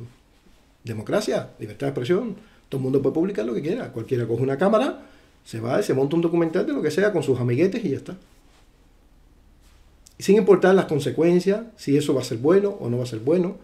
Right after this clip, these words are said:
si va a perjudicar a lo mejor proyectos que llevaban tiempo luchando, muchísimo tiempo, da igual. Así que nada, eh, ahora mismo esta es la situación terrible que hay. Si salen esos documentales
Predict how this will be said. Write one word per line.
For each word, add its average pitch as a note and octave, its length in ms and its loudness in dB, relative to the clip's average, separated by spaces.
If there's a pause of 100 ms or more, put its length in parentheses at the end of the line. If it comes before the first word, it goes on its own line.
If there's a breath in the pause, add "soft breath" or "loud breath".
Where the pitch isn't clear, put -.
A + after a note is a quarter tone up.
(380 soft breath)
si - 140 -4
va C#3+ 100 4
a C#3+ 40 0
perjudicar B2+ 520 0
a A#2+ 40 0
lo A#2 80 -2
mejor A#2+ 220 -4
proyectos B2+ 440 -2
que - 100 -2
llevaban B2 360 -2
tiempo C#3+ 280 0
luchando, C3 420 0
muchísimo A#2+ 360 -4
tiempo, F#3+ 400 0 (380 soft breath)
da - 120 -4
igual. - 220 -6 (800 soft breath)
Así C#3 300 -4
que A#2+ 240 2
nada, C#3 340 -6 (100)
eh, A2+ 540 -4
ahora D3 180 0
mismo D3+ 320 4
esta C#3+ 180 0
es C3+ 40 6
la C3+ 60 4
situación C#3 380 -2
terrible C3 340 4
que A#2 80 -2
hay. G#2+ 180 -8 (380 soft breath)
Si - 180 -8
salen F3+ 280 6
esos F#3 200 8
documentales C3+ 680 4